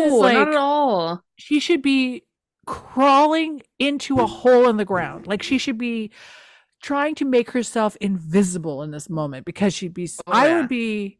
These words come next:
Speaker 1: absolutely
Speaker 2: I'd be mortified.
Speaker 1: devastated. It would just, I would quit on the spot and leave and
Speaker 2: Yeah.
Speaker 1: not even say anything. I would just leave. I'd pack
Speaker 2: <laughs>
Speaker 1: up my
Speaker 2: Like,
Speaker 1: bags and
Speaker 2: "Okay,
Speaker 1: leave.
Speaker 2: bye."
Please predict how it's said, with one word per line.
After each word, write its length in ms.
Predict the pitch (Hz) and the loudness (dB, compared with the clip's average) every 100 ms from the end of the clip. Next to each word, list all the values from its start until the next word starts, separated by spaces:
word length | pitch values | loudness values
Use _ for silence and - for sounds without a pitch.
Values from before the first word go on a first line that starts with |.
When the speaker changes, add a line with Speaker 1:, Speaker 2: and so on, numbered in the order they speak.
| _ | _
Speaker 1:
absolutely 1160 | 214 226 233 _ - - 311 285 226 175 - 165 | 0 2 0 _ -16 -10 -8 -6 -4 -4 -6 -6
Speaker 2:
I'd 100 | 208 | -4
be 140 | 147 | -2
mortified. 880 | 247 262 285 302 - 190 160 147 170 _ _ _ _ _ - | -2 -2 -2 -2 -2 -2 -2 -4 -10 _ _ _ _ _ -6
Speaker 1:
devastated. 720 | 180 160 156 - 135 127 123 | -4 -4 -6 -10 -10 -10 -10
It 100 | - | -4
would 160 | 185 185 | -2 0
just, 180 | 202 - - | -2 -6 -2
I 120 | 202 | -2
would 180 | 226 202 | -2 -2
quit 320 | 262 214 - - | 0 0 -2 -4
on 200 | 175 165 | -4 -4
the 60 | |
spot 460 | 156 - 156 120 - | -8 -6 -4 -4 -6
and 100 | 156 | -10
leave 300 | 147 156 147 | -8 -8 -6
and 80 | 196 | -4
Speaker 2:
Yeah. 80 | 180 | 0
Speaker 1:
not 200 | 175 202 | 0 0
even 200 | 214 233 | 0 -2
say 240 | - 262 | 0 2
anything. 240 | 262 196 151 | 2 -2 -4
I 60 | |
would 60 | 170 | -6
just 160 | 170 185 | -6 -2
leave. 560 | 233 170 143 165 _ - | 0 -2 -4 -12 _ -10
I'd 120 | 185 | -6
pack 240 | - 254 302 | 0 2 4
Speaker 2:
<laughs> 0 | |
Speaker 1:
up 60 | |
my 100 | 277 | 2
Speaker 2:
Like, 80 | 233 | 4
Speaker 1:
bags 260 | 208 202 190 | 4 2 0
and 80 | |
Speaker 2:
"Okay, 100 | 180 | -2
Speaker 1:
leave. 260 | - 185 156 | 0 0 0
Speaker 2:
bye." 300 | 180 190 | 0 0